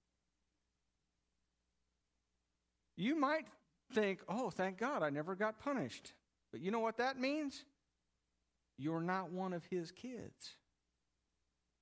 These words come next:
Because Hebrews says that God disciplines every one of his kids. And so just like I don't spank the neighbor's kids, but I do spank mine,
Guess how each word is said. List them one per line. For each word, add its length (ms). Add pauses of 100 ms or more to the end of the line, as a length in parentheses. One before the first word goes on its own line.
(200)
Because 280
Hebrews 480
says 680 (540)
that 160
God 320
disciplines 800 (100)
every 360
one 320
of 180
his 260
kids. 460
And 140
so 160
just 280
like 240
I 140
don't 180
spank 360
the 60
neighbor's 360
kids, 440 (300)
but 100
I 120
do 140
spank 360
mine, 440